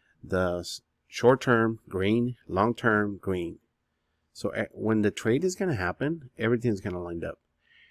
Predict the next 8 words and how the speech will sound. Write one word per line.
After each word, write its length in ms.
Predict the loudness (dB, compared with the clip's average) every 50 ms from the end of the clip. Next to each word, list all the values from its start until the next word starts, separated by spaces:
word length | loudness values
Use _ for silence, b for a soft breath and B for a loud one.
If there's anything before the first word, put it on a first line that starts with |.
| b b b -4
And 380 | 0 0 2 2 0 -4 -10 -16 _
also, 400 | -4 -2 -2 -2 -2 -2 -2 -2
I 80 | 0
look 280 | 0 0 0 -2 -2 -4
at 60 | -10
the 100 | -12 -10
strength 360 | -10 -4 0 0 0 2 2
indicator. 760 | 0 2 0 0 2 2 2 4 4 4 2 2 0 -4 -10